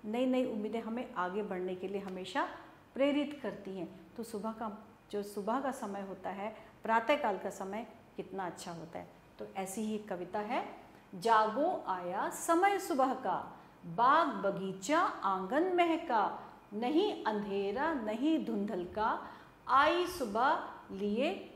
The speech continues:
उजियाली, आसमान रंग गया सुनहला, फैल गई पूरब में लाली।" मतलब सुबह सुबह कितना अच्छा लग रहा है कि आंगन भी महक रहा है,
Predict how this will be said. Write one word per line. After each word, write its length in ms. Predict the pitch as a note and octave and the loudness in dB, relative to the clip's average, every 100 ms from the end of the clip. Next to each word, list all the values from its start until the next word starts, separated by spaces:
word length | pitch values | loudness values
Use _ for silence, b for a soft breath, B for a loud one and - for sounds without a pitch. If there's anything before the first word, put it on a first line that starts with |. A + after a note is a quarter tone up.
| - | -8
उजियाली, 880 | A3+ E3+ G3 F3+ F3+ B3+ C#4+ - B B B | -6 -4 -2 0 0 0 -2 -4 B B B
आसमान 840 | C4 D#4 F#4 F#4 B3+ A3+ G#3+ A#3+ B3 | 4 6 4 2 -6 -2 -2 -2 -2
रंग 360 | G3+ A#3+ G3+ E3+ | -4 -4 -4 0
गया 320 | G3 C4 F4 | 2 4 2
सुनहला, 640 | F4 D4+ B3+ A#3 G3+ G#3 C4+ E4 B B B - | 0 0 0 0 0 2 0 -2 B B B -12
फैल 400 | B3+ D4 D#4+ D4 | -2 2 2 2
गई 480 | G3+ G#3 A#3 D4+ G#4 G#4 - - - | 2 2 4 4 4 2 -6 -14 -10
पूरब 400 | G#3+ G3+ F3+ C4 | -4 -4 0 2
में 320 | D#4 E4+ F4 E4 | 2 2 2 2
लाली।" 560 | D4+ B3+ A#3+ A#3 G#3 E3 - - - | 4 4 2 -2 -2 -6 -14 -20 -12
मतलब 180 | A3 C4+ | -4 -4
सुबह 320 | C4+ B3 A#3 C#4 | -2 -2 0 0
सुबह 240 | C#4 C#4+ | -2 -4
कितना 400 | D4 A#3+ C4+ D#4+ | -4 -6 0 0
अच्छा 240 | D#4+ D#4 | 0 0
लग 180 | C#4+ C4 | -2 0
रहा 140 | A#3+ A#3+ | 0 0
है 160 | A#3 | 0
कि 200 | G#3+ B3 - | -2 -6 0
आंगन 360 | B3 C#4 D4 D4 | 2 4 4 4
भी 140 | C#4+ B3+ | 4 2
महक 300 | B3 A#3 A3+ | 2 0 -2
रहा 200 | G#3+ | 0
है, 140 | G#3+ | 0